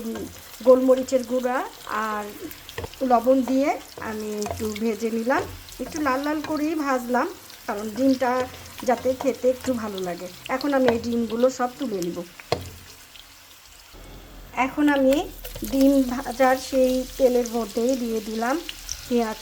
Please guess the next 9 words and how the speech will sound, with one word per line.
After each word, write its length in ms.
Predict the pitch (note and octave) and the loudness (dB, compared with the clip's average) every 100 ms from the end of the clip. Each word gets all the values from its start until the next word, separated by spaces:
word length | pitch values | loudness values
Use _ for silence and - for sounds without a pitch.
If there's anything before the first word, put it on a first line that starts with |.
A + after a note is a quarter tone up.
| - | -8
কুচি। 280 | A#3+ - C4+ F#4 - - - - - - - - - - - - - | -6 -2 -4 -4 -10 -12 -10 -10 -10 -10 -12 -12 -10 -12 -12 -10 -4
পেঁয়াজটাকে 600 | C#4 C4+ B3+ - C4 C4 C4 B3+ | 2 2 2 0 -2 2 2 4
আমি 160 | C4 D4 F4+ - - - - | 2 0 -2 -10 -12 -12 -4
হালকা 440 | C4+ C#4+ C#4+ D4 C#4+ C#4+ C#4 - - C4+ | -2 -2 -2 0 2 2 0 -4 -8 0
বাদামি 320 | B3 A3+ A#3+ A#3+ B3+ | 2 2 2 2 2
করে 160 | A#3+ A#3 | 4 4
ভেজে 220 | A#3 G#3+ A3 | 2 0 -2
নিব, 120 | A3 C4+ - - - - - - - - | 0 -2 -2 -10 -8 -8 -8 -10 -10 -4
বেশি 240 | C#4 - | -2 -2